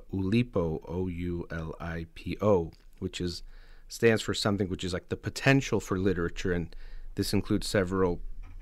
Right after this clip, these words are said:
different writers who, um, came up with different,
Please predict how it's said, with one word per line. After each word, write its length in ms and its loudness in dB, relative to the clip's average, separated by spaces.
different 340 4
writers 460 2
who, 520 -2
um, 420 0
came 220 6
up 120 6
with 120 2
different, 400 2